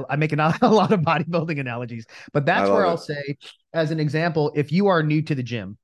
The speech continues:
Speaker 1: you're gonna be really sore when you start working out, as your
Speaker 2: Yes.
Speaker 1: muscles are getting used to this development. After a while,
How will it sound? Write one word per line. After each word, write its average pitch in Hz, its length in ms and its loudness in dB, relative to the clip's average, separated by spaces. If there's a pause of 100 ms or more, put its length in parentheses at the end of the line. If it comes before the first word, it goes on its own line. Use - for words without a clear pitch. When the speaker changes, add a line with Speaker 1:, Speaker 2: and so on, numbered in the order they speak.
(220)
Speaker 1:
you're 147 140 0
gonna 170 160 2
be 131 100 2
really 135 380 4
sore 110 420 -8 (200)
when 123 180 0
you 120 80 2
start 120 300 -4
working 107 280 -6
out, 98 240 -12 (580)
as 131 160 0
your 135 100 0
Speaker 2:
Yes. 135 40 0
Speaker 1:
muscles 131 320 0
are 123 80 -2
getting 120 320 -2
used 123 340 -4
to 98 260 -8 (220)
this 123 220 -4
development. 104 640 -6 (680)
After 175 380 0
a 135 80 2
while, 123 640 -2